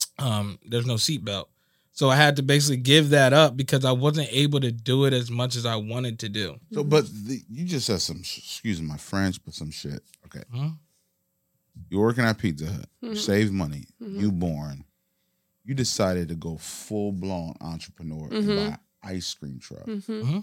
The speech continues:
Speaker 2: Why?
Speaker 1: Me and my friends, we were sitting down in the living room, and I'm just, like, looking at this money I had saved, and I was like, "Yo, what can I do with this?" So I got on Craigslist, and I started looking. Well, first I Googled, "What sh-, should I invest ten thousand dollars into?"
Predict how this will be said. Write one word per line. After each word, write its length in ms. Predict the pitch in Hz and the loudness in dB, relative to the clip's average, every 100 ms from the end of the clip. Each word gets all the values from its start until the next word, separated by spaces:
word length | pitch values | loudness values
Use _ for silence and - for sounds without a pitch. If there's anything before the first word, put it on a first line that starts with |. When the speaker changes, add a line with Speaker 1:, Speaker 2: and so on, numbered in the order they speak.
| - 160 | -8 -14
Speaker 2:
Why? 600 | 180 - 92 98 101 113 - _ _ _ _ _ _ _ _ _ - - - - - - | -6 -4 -2 -2 -4 -6 -14 _ _ _ _ _ _ _ _ _ -20 -20 -20 -20 -18 -4
Speaker 1:
Me 220 | 160 175 | 2 4
and 100 | 175 | 6
my 120 | 175 | 4
friends, 400 | 165 196 208 202 | 6 6 8 6
we 100 | 180 | 6
were 80 | 160 | 4
sitting 320 | 139 180 151 | 6 4 2
down 320 | 135 135 165 165 | 4 6 6 4
in 80 | 151 | 2
the 60 | |
living 340 | 135 156 175 147 | 6 6 6 4
room, 220 | 127 120 | 4 2
and 80 | 123 | 2
I'm 140 | 143 | 2
just, 220 | 139 135 | 2 2
like, 180 | 127 107 | 0 0
looking 340 | 110 143 151 | 2 2 2
at 300 | 139 117 - | 0 -2 -6
this 360 | - 117 - - | -6 -2 -2 -4
money 280 | 107 117 170 | -2 0 2
I 80 | 131 | 2
had 240 | 120 104 | 2 -2
saved, 360 | - 113 104 101 | -4 -2 -4 -4
and 100 | 110 | -4
I 60 | 123 | -4
was 120 | 117 | -2
like, 240 | 117 104 | -4 -4
"Yo, 200 | 107 117 | -4 -4
what 320 | 95 104 131 | -4 -4 -6
can 120 | - 120 | -6 -6
I 120 | 104 | -6
do 220 | 87 113 | -4 -2
with 160 | 147 101 | -2 -4
this?" 240 | 69 - | -10 -8
So 180 | - 120 | -6 -2
I 100 | 117 | -2
got 180 | 113 123 | 0 0
on 160 | 123 113 | 0 0
Craigslist, 580 | 123 135 139 120 117 113 | 2 4 2 0 0 0
and 100 | 117 | -2
I 60 | |
started 300 | 117 127 117 110 | -2 0 0 0
looking. 380 | 123 131 127 117 - - | -2 -2 -4 -6 -14 -6
Well, 80 | 131 | -2
first 300 | 123 190 202 | 6 6 8
I 80 | 160 | 6
Googled, 400 | 151 156 143 131 | 4 2 2 0
"What 260 | 127 147 143 | 0 0 -2
sh-, 140 | - - _ | -8 -14 _
should 200 | - 147 | -2 2
I 120 | 135 | 2
invest 380 | 127 131 139 - | 2 2 2 2
ten 220 | 143 131 | 0 0
thousand 360 | 127 127 120 | 0 0 2
dollars 340 | 120 135 127 107 | 2 2 2 -2
into?" 260 | 107 101 | -6 -8